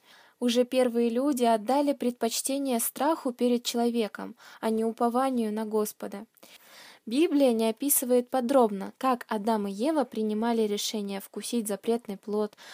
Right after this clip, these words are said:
Она не раскрывает перед нами мыслительный процесс, приведший их к принятию этого решения. Однако ясно показано, что они решили поверить не Божьему совету, а другому суждению.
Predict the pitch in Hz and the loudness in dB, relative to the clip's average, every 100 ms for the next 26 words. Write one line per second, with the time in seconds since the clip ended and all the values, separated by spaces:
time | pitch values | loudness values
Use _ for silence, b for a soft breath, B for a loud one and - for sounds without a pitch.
0 | B 240 262 320 311 285 - 285 330 359 | B -2 0 2 2 2 2 4 4 4
1 | 294 269 233 269 311 285 240 240 - 294 | 2 0 2 2 2 2 2 2 0 -2
2 | 320 262 240 214 214 214 - 247 254 - | -2 0 0 0 -2 -2 0 2 2 0
3 | B B B - 233 233 285 330 - 254 | B B B -4 0 2 2 2 0 -2
4 | - 247 233 - 233 233 233 240 - 226 | 0 0 0 -4 -4 0 0 0 -2 -2
5 | 220 226 240 - 233 196 190 214 B B | 0 -2 -2 -2 -4 -6 -8 -14 B B
6 | - 226 247 254 247 247 247 226 233 247 | -4 0 0 0 0 0 0 -2 -2 2
7 | 302 285 233 233 - 226 233 233 233 - | 4 4 0 -2 -2 0 0 0 -2 0
8 | 311 277 240 220 226 226 294 302 240 226 | 2 2 0 0 0 2 0 0 -2 -4
9 | 196 208 285 320 320 285 254 233 208 202 | -2 0 0 0 -2 -4 -2 -2 -2 -4
10 | - 220 202 202 196 220 220 - 240 233 | -8 -6 -4 -4 -2 -4 -4 -6 -6 -4
11 | 262 220 185 208 | -4 -4 -6 -12